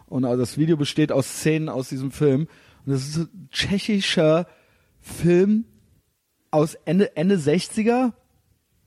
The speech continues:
Ähm, ich glaub, dann raus kam der dann neunzehnhundertsiebzig, er ist aber gedreht irgendwie neunzehnhundertachtundsechzig oder so. Und so, wie die das halt so machen, so märchenmäßig, aber halt auch so mit Vampiren und halt auch mit Sex. Und so total,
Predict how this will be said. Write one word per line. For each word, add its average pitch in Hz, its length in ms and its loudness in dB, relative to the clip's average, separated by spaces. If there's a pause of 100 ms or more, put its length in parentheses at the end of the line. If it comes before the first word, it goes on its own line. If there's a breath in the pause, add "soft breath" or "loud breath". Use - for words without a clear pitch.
(380)
Ähm, 147 540 2
ich - 120 -10
glaub, 139 220 0
dann 131 180 0
raus 113 320 0
kam 151 180 0
der 139 100 0
dann 131 120 0
neunzehnhundertsiebzig, 135 580 -4
er 135 60 0
ist 135 80 -4
aber 120 100 0
gedreht 131 340 0
irgendwie 120 220 2
neunzehnhundertachtundsechzig 120 1120 -2
oder 135 160 4
so. 147 200 2 (1080 loud breath)
Und 180 220 0
so, 160 260 2 (100)
wie 160 100 0
die 165 280 2
das 139 260 0
halt 147 180 2
so 151 80 0
machen, 165 280 2
so 139 80 2
märchenmäßig, 185 1000 0
aber 156 220 2
halt 175 220 0
auch 156 160 2
so 165 160 -2
mit 147 200 -2
Vampiren 180 720 0
und 165 360 -2
halt 156 220 0
auch 147 220 0
mit 151 160 -2
Sex. - 640 -8 (880)
Und 143 140 0
so 156 100 2
total, 185 880 0